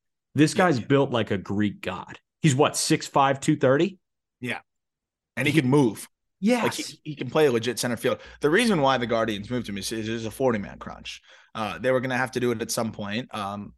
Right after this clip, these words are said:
Speaker 2: and, and they preferred Will Brennan. I don't blame him. Again, he fits the mold, like you said. Uh, but this guy can play all three outfield spots. He has crazy raw power, and, and he walks. I,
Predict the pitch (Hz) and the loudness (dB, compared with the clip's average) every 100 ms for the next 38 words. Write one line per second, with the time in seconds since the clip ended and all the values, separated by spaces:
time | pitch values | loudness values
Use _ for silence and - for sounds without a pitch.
0 | _ 120 113 101 113 110 113 110 117 127 | _ -8 -6 -6 -6 -4 -4 -6 -2 -2
1 | 120 123 120 131 151 110 101 110 117 160 | 2 2 2 2 0 -4 -6 -4 -2 -2
2 | 104 - 92 120 95 78 87 85 104 113 | -2 -8 -8 -6 -6 -10 -16 -14 -6 -2
3 | 151 78 87 - - 165 117 - - - | -2 -4 -10 -10 -2 -2 -2 -10 -20 -20
4 | _ - 95 - 156 165 185 180 139 151 | _ -12 -8 -4 -2 2 0 0 0 2
5 | 147 143 151 139 120 117 131 120 - 110 | 2 2 2 2 0 0 -2 -2 -6 -4
6 | 139 - _ - 107 110 110 - - - | -4 -6 _ -16 -12 -12 -10 -10 -12 -16
7 | - 123 127 139 135 139 131 135 - 110 | -8 -2 2 2 2 2 4 4 0 -8
8 | 98 110 135 - 127 123 127 139 110 120 | -8 -2 -2 0 -4 -4 -4 -4 0 4
9 | 156 127 - 127 | 4 2 -4 -6